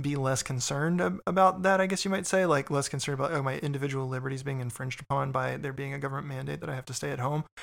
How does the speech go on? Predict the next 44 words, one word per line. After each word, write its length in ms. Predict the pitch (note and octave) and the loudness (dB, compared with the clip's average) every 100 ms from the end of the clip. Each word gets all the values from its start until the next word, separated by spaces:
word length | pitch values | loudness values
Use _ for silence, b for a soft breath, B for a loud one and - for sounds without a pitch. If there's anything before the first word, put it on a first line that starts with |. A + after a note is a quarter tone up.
| B | B
because 180 | - C3+ | -2 0
it's 140 | C3+ C#3+ | 0 0
like, 180 | C3+ - | 0 2
I 120 | D3 | 2
understand, 600 | C#3+ C3+ - D3 C#3 C3+ | 2 0 0 0 0 0
like, 160 | C3+ B2 | 0 0
the 80 | |
notion 340 | C3 C#3 C3 C3+ | 2 2 2 -2
of 100 | A#2+ | 0
public 320 | C#3 C#3 - | 0 0 -2
health 380 | D#3 D3+ C#3+ - _ _ _ - | 2 4 4 -2 _ _ _ -4
and 120 | C3 | 0
not 200 | C3 C#3 | 0 0
becoming 380 | C#3 C#3 B2+ B2 | -2 -4 -2 -2
a 40 | A#2+ | -4
spreader 560 | - C3+ C3 B2+ A#2+ - | -4 -4 -2 -4 -4 -6
of 240 | C#3 B2+ B2 | -4 -4 -6
the 60 | |
virus. 340 | A#2+ C3 B2+ - | -4 -2 -2 -6
And 60 | |
it's 80 | B2+ | -6
like, 120 | C3 - | -8 -8
the, 140 | - | -4
uh, 100 | D#3+ - - | -4 -4 -8
like, 140 | D3 | -6
other 220 | - D3+ C#3+ | 0 0 2
folks 260 | C#3+ C3 | 0 -2
be 80 | C#3 | -4
like, 140 | B2+ - _ _ - | -4 -6 _ _ -2
"Well, 100 | C#3+ | 0
you 160 | D3+ | 2
need 160 | D#3 C3+ | 0 -2
to 60 | |
entrust 340 | B2+ B2 C#3 - | -2 0 -2 -2
me 100 | C3+ | -4
on 60 | |
an 100 | B2+ | -2
individual 500 | C#3 C3 C#3 C#3+ C3+ | -2 0 0 2 2
level 240 | C3 B2+ B2+ | 2 -2 -2
to 120 | C3+ | -6
do 120 | C#3+ | -8
the 120 | C3 | -4
right 180 | - D#3 - | -4 -4 -4
things." 380 | E3 D3+ E3 | -4 -4 -6